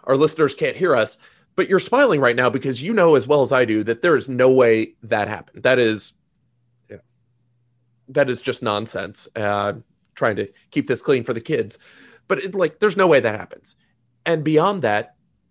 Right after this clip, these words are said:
there's no way that any client would say, "Oh, well, you know, I went to Smith, Smith and Jones because they had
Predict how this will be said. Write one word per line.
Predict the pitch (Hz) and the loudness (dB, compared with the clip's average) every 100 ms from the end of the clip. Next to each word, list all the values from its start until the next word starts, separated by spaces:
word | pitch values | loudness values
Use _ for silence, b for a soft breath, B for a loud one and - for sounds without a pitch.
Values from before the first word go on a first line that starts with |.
| _ _ _ _ _ _ _ _ _ _ _ _ | _ _ _ _ _ _ _ _ _ _ _ _
there's | 131 185 165 135 | 0 0 0 0
no | 139 | 2
way | 147 147 | 4 4
that | 131 117 - | 4 -2 -4
any | 131 147 143 | -4 -4 -6
client | - - 113 113 110 | -10 -4 -2 -2 -2
would | 107 | -6
say, | - 107 104 | -4 -4 0
"Oh, | 151 143 | 2 2
well, | 117 113 | 2 0
you | |
know, | 113 107 | -2 0
I | |
went | 135 123 117 | 0 -2 -4
to | 117 | -8
Smith, | 107 - 127 - | -8 -8 -8 -8
Smith | - 117 - | -10 -10 -8
and | 107 | -8
Jones | 101 117 113 107 - b b - | -2 0 0 -4 -12 b b -10
because | 113 - 120 104 98 | -10 -4 0 0 -2
they | 110 123 127 | -2 0 2
had | 120 113 110 104 | -2 -2 -2 -2